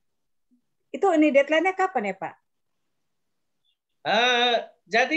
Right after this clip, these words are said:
Speaker 2: gini, saya bilang saya, eh, perlu kita konsensus dulu. Apakah saya sudah ambil nilai dari tulisan-tulisan yang Bapak Ibu masukkan?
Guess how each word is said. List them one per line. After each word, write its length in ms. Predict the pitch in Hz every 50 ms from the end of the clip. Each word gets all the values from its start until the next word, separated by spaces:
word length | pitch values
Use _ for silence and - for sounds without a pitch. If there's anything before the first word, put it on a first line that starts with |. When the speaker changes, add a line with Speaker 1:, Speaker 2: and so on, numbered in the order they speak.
| 311 269
Speaker 2:
gini, 340 | 311 330 302 277 247 233 214 202 190 190 - - _ _ _ _ _ _ _ _ _ _ _ _ _ _ _ _
saya 240 | _ - 208 247 233
bilang 240 | - 262 277 320 370
saya, 240 | 339 359 339 - - _ _ _ _ _ _ _ _ _ _ _ _ _ _ _ -
eh, 280 | 180 214 226 233 220 - - - _ _ _ _ _
perlu 280 | _ 254 269 277 311 320
kita 320 | 320 339 - - 285 277
konsensus 520 | 294 277 277 233 190 277 269 262 269 247 233
dulu. 320 | 247 269 254 240 220 220
Apakah 840 | 196 208 220 220 220 - 220 214 214 - - 254 311 359 359 349 - - - _ _ _ _ _ _ _ _ _ _ _ _ _
saya 240 | - 160 - 294 359
sudah 240 | 349 339 294 269 254
ambil 160 | 254 277 262
nilai 560 | 247 262 240 196 180 196 180 135 104 - - _ _ _ _
dari 600 | _ 147 170 185 208 233 254 254 240 - - - - _ _ _ _
tulisan-tulisan 800 | 226 226 226 202 233 226 220 226 226 214 214 202 226 226 214 202
yang 40 | 196
Bapak 220 | 196 190 190 202
Ibu 160 | 190 190 185
masukkan? 600 | 180 175 170 - - - - 160 160 147 123 104